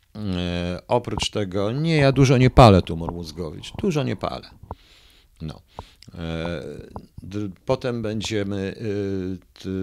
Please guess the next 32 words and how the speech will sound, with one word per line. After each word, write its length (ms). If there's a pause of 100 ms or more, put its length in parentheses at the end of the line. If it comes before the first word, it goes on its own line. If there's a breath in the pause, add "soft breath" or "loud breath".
w, 440
w, 460
prawdopodobnie 880
będę 280
chciał, 720
to 120
też 160
wszystko 280
zależy 340
od 100
poniedziałku 760
i 60
od 140
tego, 220
jak 180
będzie 280
praca, 560 (800 loud breath)
ale 260
jeżeli 300
będzie 280
tak, 180
jak 160
ja 100
myślę, 360
to 120
będę 260
chciał, 240
proszę 260
państwa, 920 (240)
zrobić, 480
napisać 520
czwartą, 640